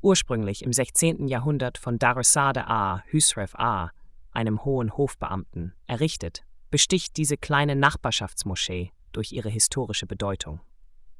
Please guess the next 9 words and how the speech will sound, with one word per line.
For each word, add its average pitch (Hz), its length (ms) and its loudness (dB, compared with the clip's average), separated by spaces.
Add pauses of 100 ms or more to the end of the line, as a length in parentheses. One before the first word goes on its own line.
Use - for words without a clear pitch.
(260)
Trotz - 260 4
unklarer 160 520 4
Bauzeitdetails 104 1120 0 (100)
wurde 143 220 2
die 135 80 0
Moschee 131 480 2
in 117 120 -4
den 104 140 0
Jahren 104 400 2